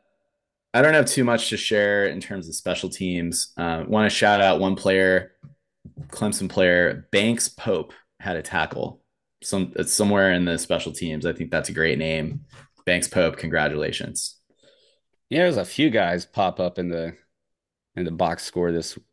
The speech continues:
Speaker 2: week that I'm like, "Who? Banks Pope, Cole Turner, saw him out there."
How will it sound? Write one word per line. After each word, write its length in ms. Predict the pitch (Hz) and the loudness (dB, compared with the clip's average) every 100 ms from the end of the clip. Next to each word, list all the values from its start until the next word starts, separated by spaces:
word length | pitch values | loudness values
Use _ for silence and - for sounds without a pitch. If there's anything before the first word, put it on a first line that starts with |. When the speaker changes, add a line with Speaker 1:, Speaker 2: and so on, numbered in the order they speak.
| _ 87 | _ -6
Speaker 2:
week 320 | 85 82 - | -4 -4 -6
that 120 | 85 | -8
I'm 180 | 82 85 | -6 -6
like, 280 | 80 76 82 | -6 -8 -8
"Who? 300 | 104 156 151 | -6 -6 -4
Banks 400 | - 104 120 - | -2 0 -2 -4
Pope, 460 | - 107 117 120 | -2 0 0 -4
Cole 280 | - 117 113 | -2 0 0
Turner, 500 | - 113 101 113 120 | -2 -4 -2 -2 -4
saw 300 | - 101 107 | -4 -2 0
him 260 | 107 107 104 | -2 -4 -4
out 260 | 107 110 | -6 -6
there." 360 | 107 107 117 | -4 -2 -2